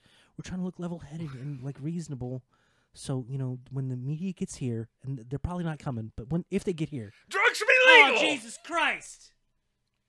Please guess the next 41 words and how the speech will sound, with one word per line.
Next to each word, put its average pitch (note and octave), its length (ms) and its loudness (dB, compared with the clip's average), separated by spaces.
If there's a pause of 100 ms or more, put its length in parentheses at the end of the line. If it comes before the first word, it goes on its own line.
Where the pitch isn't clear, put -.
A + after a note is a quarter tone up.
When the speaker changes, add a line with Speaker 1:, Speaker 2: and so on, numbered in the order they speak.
(220)
Speaker 2:
Yes! - 680 2 (580)
All A4 180 4
of F#4 80 -2
'em! A3 320 -4 (160)
Speaker 1:
It's - 100 -20
another F#4+ 280 -2
four G4+ 280 -4
years! F4 880 -2 (380)
We're E4+ 100 -2
not E4+ 160 4
gonna D#4 120 0
run D4 160 8
anybody B3+ 320 4
for B3+ 100 -6
local G#3+ 260 0
office, G3 280 0
though. C3+ 160 -2 (280)
<laughs> - 300 -20
We're G3 140 -4
just - 280 -6
gonna, F3+ 200 -4 (200)
we're A3 100 -4
just F3 120 -4
gonna F#3+ 120 2
wait E3+ 120 0
and D#3 100 -8
try D#3+ 120 -4
to D3 80 -4
take - 180 -8
the C#3 80 -6
presidency. B2 500 -4 (240)
Two F#3+ 120 -4
percent. C3+ 420 -12
That's - 180 -20
all C#3+ 220 -8
we C#3 100 -8
want. A2+ 260 -14
Speaker 2:
<laughs> - 300 -20
Right. - 260 -18 (220)
Speaker 1:
It's - 100 -20
like, - 180 -20